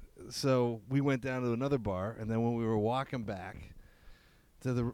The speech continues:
from the, toward the river bottom, this bouncer was a big guy. We, we, he was probably, like, six six, probably.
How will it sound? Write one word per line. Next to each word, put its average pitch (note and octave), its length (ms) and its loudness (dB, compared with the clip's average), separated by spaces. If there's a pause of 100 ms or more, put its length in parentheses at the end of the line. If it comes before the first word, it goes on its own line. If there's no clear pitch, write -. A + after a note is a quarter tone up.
from C3+ 180 0
the, B2+ 140 -2 (180)
toward C3+ 320 4
the C3+ 80 0
river B2 240 0
bottom, A2 480 -4
this E3 140 0
bouncer D3 360 -4
was A2 180 -2
a - 20 -14 (220)
big A2 180 -2
guy. F#2 180 -4
We, A#2+ 220 -6
we, C3 180 -4
he A2 220 -12
was B2+ 80 -14
probably, C#3 240 -8
like, G#2 100 -12
six - 260 -10
six, C3+ 300 -8
probably. D#3 440 -6